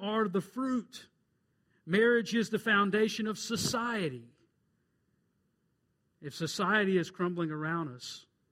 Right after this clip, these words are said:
it's because we've neglected the foundation. And so it's fundamentally important.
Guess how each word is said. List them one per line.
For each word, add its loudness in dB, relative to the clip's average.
it's -14
because -4
we've -4
neglected -6
the -20
foundation. -14
And -20
so -8
it's -16
fundamentally -8
important. -18